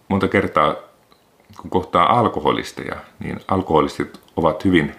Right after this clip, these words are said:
stressaantuneita ihmisiä. Tässä on kuva tästä,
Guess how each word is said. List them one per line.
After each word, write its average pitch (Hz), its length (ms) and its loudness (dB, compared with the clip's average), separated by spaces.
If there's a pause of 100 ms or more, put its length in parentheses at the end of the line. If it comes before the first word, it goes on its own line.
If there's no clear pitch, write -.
stressaantuneita 73 960 -2 (260)
ihmisiä. - 500 -6 (2750)
Tässä 113 160 -4
on 101 80 0
kuva 123 300 6
tästä, - 400 2